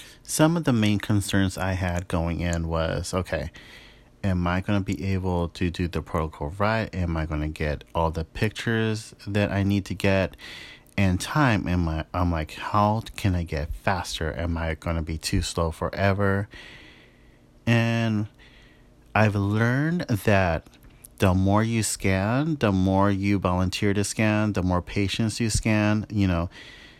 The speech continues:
it just becomes second nature. Like, you know which pictures to take. You won't, you might forget one or two, but that happens to everybody.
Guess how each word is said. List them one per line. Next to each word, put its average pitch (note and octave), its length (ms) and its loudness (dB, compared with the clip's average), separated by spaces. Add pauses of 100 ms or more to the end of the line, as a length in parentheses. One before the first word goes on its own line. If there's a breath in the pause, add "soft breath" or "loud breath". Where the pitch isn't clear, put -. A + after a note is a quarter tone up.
(240 loud breath)
it G#2+ 100 2
just - 220 0
becomes G2+ 340 0
second F#2 320 0
nature. G2 380 0
Like, D#2+ 320 -4
you G2+ 100 2
know F#2 720 2 (460 loud breath)
which G#2 280 2
pictures G2+ 420 0
to G#2 100 -10
take. E2+ 680 -4
You G2 140 2
won't, G2 280 0
you A2 140 4
might B2 180 4
forget A#2 340 0
one F#2 200 2
or E2+ 60 0
two, E2 380 -2
but D#2+ 180 -2
that F2 80 0
happens F2+ 400 -2
to - 120 -4
everybody. D2+ 640 -4